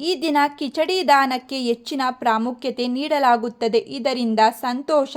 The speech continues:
ಮತ್ತು ಶಾಂತಿ ಸಿಗುತ್ತದೆ ಎನ್ನುವ ನಂಬಿಕೆ ಇದೆ. ಕಿಚಡಿಯನ್ನ ಸೇವಿಸುವುದು ಮತ್ತು ದಾನ ಮಾಡುವುದು ಬಹಳ ವಿಶೇಷ. ಈ ದಿನದಂದು ಕಿಚಡಿ ಸೇವಿಸುವುದರಿಂದ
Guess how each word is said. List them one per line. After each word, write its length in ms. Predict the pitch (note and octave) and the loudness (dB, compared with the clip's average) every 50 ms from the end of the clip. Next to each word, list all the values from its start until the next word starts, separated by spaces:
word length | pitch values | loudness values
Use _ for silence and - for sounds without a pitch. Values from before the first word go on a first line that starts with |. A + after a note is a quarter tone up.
| A#3+ A#3+ | 0 0
ಮತ್ತು 400 | A#3+ A3+ A#3 A3+ A#3 - - B3+ C#4 | 0 0 -2 -4 -6 -8 -8 -8 -8
ಶಾಂತಿ 520 | C4+ - C4+ B3 B3+ B3+ A#3 A#3 A#3+ B3 C#4 | -6 -4 -2 -2 -2 -2 -4 -6 -6 -10 -8
ಸಿಗುತ್ತದೆ 640 | - D4+ C#4 A#3 D4 C#4 - - B3+ A3 B3+ B3 B3 | -8 -10 -8 -8 -8 -10 -6 -6 -4 -2 -2 -2 -4
ಎನ್ನುವ 320 | B3+ C4 C4+ B3+ A#3+ A#3 B3 C#4+ | -4 -4 -4 -4 -2 0 0 0
ನಂಬಿಕೆ 600 | C#4 A#3+ B3 C4 E4 D#4+ D#4+ C#4+ - - C4+ C4+ | 0 0 -2 -2 -2 -6 -8 -8 -8 -6 -6 -4
ಇದೆ. 260 | B3+ A#3+ A3 A3+ A3+ A3 - _ _ _ _ _ _ _ _ _ - | -2 -2 0 0 0 0 -2 _ _ _ _ _ _ _ _ _ 0
ಕಿಚಡಿಯನ್ನ 640 | F#4 F#4 F4 G#4 G#4+ G#4+ G#4+ G4+ G4+ F#4+ F4+ F4 E4+ E4+ E4+ | 0 2 4 6 6 8 8 8 6 6 4 2 4 4 2
ಸೇವಿಸುವುದು 760 | E4+ E4+ E4 C#4+ C4+ C4+ C#4 C#4 - D4+ C#4 C4+ A#3 C#4 C#4+ C#4 | 2 0 -4 -6 -6 -6 -8 -8 -8 -8 -8 -8 -6 -6 -4 -2
ಮತ್ತು 480 | C4 C4 B3 C4 - C4 B3+ B3 G3+ | -2 -4 -4 -6 -10 -8 -6 -2 2
ದಾನ 300 | B3 A#3+ A#3+ C#4 D#4+ G4 G4 F#4 | 4 4 4 4 2 0 0 0
ಮಾಡುವುದು 580 | F4 D#4 C#4+ C4+ C4+ C4 B3+ B3+ A3+ D#4+ D4+ | 2 2 2 2 0 -4 -8 -8 -6 -6 -4
ಬಹಳ 360 | A3+ A3+ D4 D#4 D4+ E4+ D#4+ E4 D#4+ D#4+ | 0 2 2 2 4 4 4 4 4 2
ವಿಶೇಷ. 460 | B3+ C4+ B3+ - - C4 C4 C4 - C4 - - - | 0 -4 -8 -6 -6 -6 -6 -4 -4 -4 -4 -4 -8
ಈ 180 | - D4 E4 C#4 A#3 | -8 -6 -4 -4 -2
ದಿನದಂದು 580 | C#4 C4 B3+ B3+ A3 B3 B3 A#3+ A#3 B3 C4 | -4 -4 -4 -2 -4 -2 -2 -2 -2 -4 -6
ಕಿಚಡಿ 480 | B3+ - C#4 A#3 - D#4+ E4+ F#4+ F#4 F4+ | -8 -8 -10 -6 -2 -2 0 0 0 -2
ಸೇವಿಸುವುದರಿಂದ 960 | - E4+ D4+ D4 B3+ C4 B3 - C4+ A#3+ A#3 A3+ A#3 A#3+ C4+ D#4 F4 D4+ | -2 -2 -4 -2 -4 -6 -8 -8 -8 -6 -4 -2 -2 -2 -2 -2 -4 0